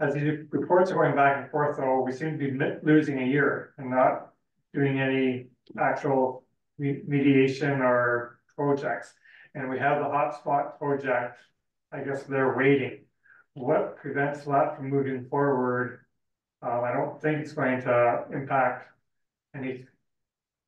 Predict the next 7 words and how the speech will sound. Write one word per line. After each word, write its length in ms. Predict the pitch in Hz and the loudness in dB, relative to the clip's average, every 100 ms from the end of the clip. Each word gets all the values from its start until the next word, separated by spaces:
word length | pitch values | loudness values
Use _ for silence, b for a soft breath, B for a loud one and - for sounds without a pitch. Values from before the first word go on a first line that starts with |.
| _ - | _ -4
obligations 840 | 139 135 135 131 131 131 127 123 - | 0 2 4 4 4 2 -8 -10 -6
six 220 | 143 - | -6 0
months 240 | 143 139 | 2 2
from 120 | - | 2
now 140 | 131 123 | 4 6
once 180 | 127 - | 4 4
that 400 | 127 120 - | 4 4 0